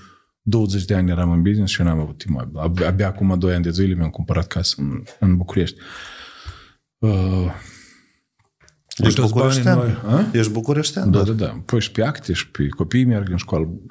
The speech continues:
Speaker 1: la București. Adică noi suntem
Speaker 2: Aha.
Speaker 1: în România. No, eu nu socot că am schimbat ceva aici, eu socot că s-a mărit geografia.
Speaker 2: Mhm.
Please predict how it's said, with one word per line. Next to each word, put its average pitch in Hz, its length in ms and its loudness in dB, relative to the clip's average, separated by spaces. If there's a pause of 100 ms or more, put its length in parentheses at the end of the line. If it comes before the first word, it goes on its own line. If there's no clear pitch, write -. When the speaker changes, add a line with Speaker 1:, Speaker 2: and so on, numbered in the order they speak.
(100)
Speaker 1:
la 90 140 2
București. - 480 -2 (100)
Adică - 220 -6
noi 92 160 4
suntem 104 280 2
Speaker 2:
Aha. 90 80 0
Speaker 1:
în 90 200 -4
România. 85 380 0 (360)
No, 208 80 2
eu 185 80 4
nu 190 80 2
socot 147 340 0
că 120 120 -2
am 107 200 2
schimbat 101 460 2
ceva 98 360 0
aici, 147 360 2
eu 131 100 2
socot 117 320 -2
că - 100 -6
s-a - 160 0
mărit 101 320 4
geografia. 92 640 -2 (260)
Speaker 2:
Mhm. 107 280 2